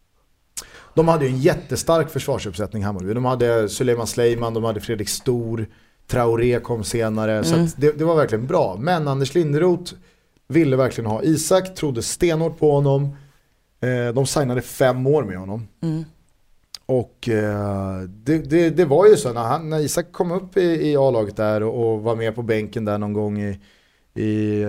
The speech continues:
Speaker 1: Allsvenskan eller någon cupmatch eller vad det var under noll sex, så var det så här: "Men det här är Isak Dahlin, det här är, det här är mycket väl Sveriges nästa storback",
Speaker 2: Mm.
Speaker 1: säger liksom Anders Linderoth.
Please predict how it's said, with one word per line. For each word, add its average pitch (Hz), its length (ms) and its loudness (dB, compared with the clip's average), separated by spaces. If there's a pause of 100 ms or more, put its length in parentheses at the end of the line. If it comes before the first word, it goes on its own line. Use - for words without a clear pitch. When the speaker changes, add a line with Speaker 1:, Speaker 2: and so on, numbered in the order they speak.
(160)
Speaker 1:
Allsvenskan 110 540 -4
eller 107 80 -2
någon 107 100 -4
cupmatch - 540 -6
eller 107 80 -4
vad 107 100 -6
det 104 60 -6
var 107 160 -4
under 107 320 -4
noll 110 240 -8
sex, - 220 -10
så 113 80 -10
var 120 100 -4
det 147 60 -6
så 139 80 -8
här: 131 60 -4
"Men 127 100 -8
det 131 60 -2
här 147 180 0
är 135 120 0
Isak 127 280 -4
Dahlin, 123 200 -2
det 123 80 -2
här 143 120 0
är, 120 220 0
det 151 80 0
här 151 120 2
är 123 140 -2
mycket 113 340 -6
väl 101 100 -4
Sveriges 101 380 -4
nästa 101 280 -10
storback", 110 600 -6
Speaker 2:
Mm. 170 120 0
Speaker 1:
säger 143 220 4
liksom 117 220 -6
Anders 113 200 -6
Linderoth. 101 420 -4